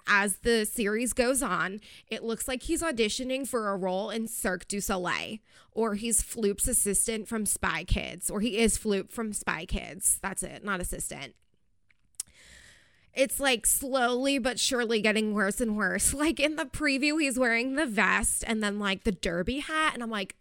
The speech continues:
"I definitely saw this in Cirque du Soleil, oh, in Vegas." Okay?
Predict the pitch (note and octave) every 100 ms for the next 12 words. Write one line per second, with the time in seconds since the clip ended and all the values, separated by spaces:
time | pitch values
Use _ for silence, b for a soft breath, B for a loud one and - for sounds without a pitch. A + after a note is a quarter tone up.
0 | - A3+ F3+ - B3 A3 A3+ A3+ A3 G#3
1 | A#3 F#3+ F#3 F3+ F3+ - - G3+ G3 B
2 | B B B - A#3 - A#3 F#3+ G#3 F#3
3 | F3+ F3+ - G3 F3+ E3 F3+ E3 F#3 D#3
4 | - E2+ - - - - _ _ _ _
5 | A3 G#3 G3+ F3+ F#3+